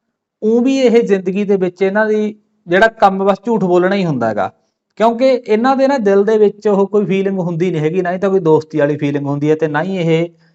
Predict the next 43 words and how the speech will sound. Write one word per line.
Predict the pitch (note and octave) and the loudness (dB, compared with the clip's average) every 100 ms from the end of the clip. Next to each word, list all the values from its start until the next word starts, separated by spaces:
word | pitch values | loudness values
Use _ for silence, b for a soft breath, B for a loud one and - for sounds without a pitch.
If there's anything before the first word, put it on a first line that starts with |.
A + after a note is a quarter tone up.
| _ _ _ - | _ _ _ -4
ਇਨਸਾਨ | F3+ E3+ F3 | -2 2 2
ਨੂੰ | F3 F3+ | 2 -2
ਇਨਸਾਨ | E3 D3+ C3+ | -2 0 0
ਸਮਝਦੇ | B2+ B2 C3 C#3+ C#3+ | 0 -4 -2 0 0
ਹੁੰਦੇ | B2+ A2 G#2 | -2 -4 -6
ਆ, | G2+ _ _ _ _ D3 | -8 _ _ _ _ -2
ਨਾ | D3+ | 2
ਹੀ | G#3 A3 | 2 2
ਇਹਨਾਂ | G3+ G#3+ | 0 2
ਨੂੰ | G#3 G3 F#3+ F#3+ - | 2 0 -4 -8 -6
ਕਿਸੇ | F3+ F3+ | -2 0
ਦੇ | F3+ | -2
ਕੋਈ | F3 F3 | 0 -2
ਨੁਕਸਾਨ | E3 - D3+ C#3+ | -4 -2 2 2
ਨਾਲ | C#3 C#3 | 2 0
ਮਤਲਬ | C3+ B2+ A#2+ | 0 -2 -2
ਹੁੰਦਾ | A2+ A2+ G#2 | -4 -4 -6
ਹੈ। | G2 - _ _ _ _ - | -8 -10 _ _ _ _ 0
ਇਹ | A3 | 2
ਸਿਰਫ | A#3 G#3+ - | 4 0 2
ਤੇ | B3+ | 2
ਸਿਰਫ | A#3+ A3 G#3 A3+ A3+ A3+ - _ _ - | 2 0 0 2 2 2 -6 _ _ -10
ਇੱਕ | F#3+ F#3 D#3 | -4 -2 2
ਬਿਨਾਂ | F3+ F#3+ A3 | 2 4 2
ਦਿਲ | G3 F#3+ F#3 | 2 2 4
ਵਾਲੇ | F#3+ F#3+ G3 F#3+ F#3+ _ _ _ _ _ - | 2 2 2 -2 -6 _ _ _ _ _ -4
ਮਸ਼ੀਨਾਂ | F3+ F#3 G3 G#3 A3+ | -4 -2 -2 2 2
ਦੀ | A3+ | 2
ਤਰ੍ਹਾਂ | A3 G#3 G3 | 0 2 2
ਲੋਕ | F#3 F3+ | 2 -2
ਹੁੰਦੇ | D#3 C3 A2 A2 | -4 -2 0 -2
ਆ, | F2+ _ _ _ _ | -4 _ _ _ _
ਜਿਹੜੇ | D3+ G3 G#3+ | 0 2 2
ਸਿਰਫ | G#3 G3 F#3+ - | 0 -2 -8 -4
ਝੂਠ | A#3+ G#3+ F#3+ | -2 0 4
ਦਾ | G#3+ | 4
ਸਹਾਰਾ | G#3 G3+ A3 G3 | 4 4 4 4
ਲੈ | F3+ E3+ | 2 0
ਕੇ | F3 | -2
ਦੂਜਿਆਂ | D#3+ C#3+ D#3 | -4 -2 -2
ਨਾਲ | D#3+ D#3+ | 0 -2
ਜੁੜਦੇ | C#3+ B2+ B2 C#3+ D3 | 0 -2 0 0 0
ਆ | D3+ | -2